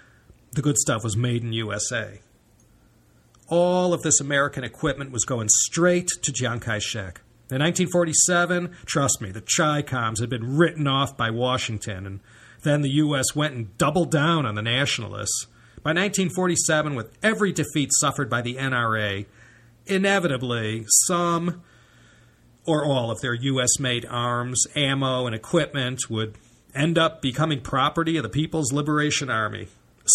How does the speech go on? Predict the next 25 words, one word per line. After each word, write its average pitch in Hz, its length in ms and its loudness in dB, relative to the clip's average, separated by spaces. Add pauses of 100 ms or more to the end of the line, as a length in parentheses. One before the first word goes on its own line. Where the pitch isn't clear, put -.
Siping 202 480 0
was 107 140 -6
a 107 100 -4
major 143 560 -2
score 160 340 0
for - 160 -6
them. 90 300 -8 (1000)
You 208 120 0
know, 202 60 4
I 160 80 4
read 131 640 0 (200)
also, 131 440 0
not 117 320 0
only 127 160 -2
did 113 160 -6
the 101 80 -12 (100)
Chi-Coms 123 640 -2
capture 160 580 0
all 104 160 -4
this 110 160 -4 (300)
U 135 240 4
S - 160 0
equipment, 131 600 -6 (220)
sometimes 220 440 2
corrupt 165 460 -2